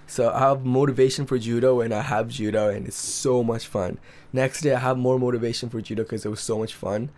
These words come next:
But, you know, it was just enough judo that I wouldn't be burnt out.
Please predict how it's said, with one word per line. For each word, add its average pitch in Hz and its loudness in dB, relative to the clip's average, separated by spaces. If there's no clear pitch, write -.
But, 135 0
you 123 -2
know, 123 2
it 127 2
was 147 2
just 156 0
enough 127 0
judo 117 0
that 131 0
I 113 2
wouldn't 120 0
be 117 -4
burnt 107 -4
out. 117 0